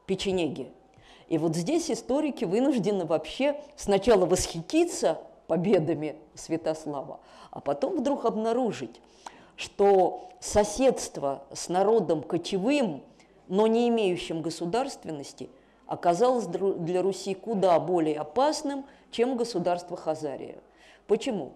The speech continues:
Потому что с государством можно воевать, побеждать и заключать договоры. С ордами, которые враждуют с друг другом,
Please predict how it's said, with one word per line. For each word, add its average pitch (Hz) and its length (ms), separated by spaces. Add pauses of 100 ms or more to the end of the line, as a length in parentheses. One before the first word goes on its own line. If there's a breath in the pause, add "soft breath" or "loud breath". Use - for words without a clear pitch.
(120)
Потому 196 300
что 208 180
с 160 80
государством 240 720
можно 196 360
воевать, 170 520
побеждать 180 560
и 220 40
заключать 165 540
договоры. 139 640 (760 loud breath)
С - 300
ордами, 208 920 (300)
которые 220 500
враждуют 196 560
с 156 80
друг 175 260
другом, 180 520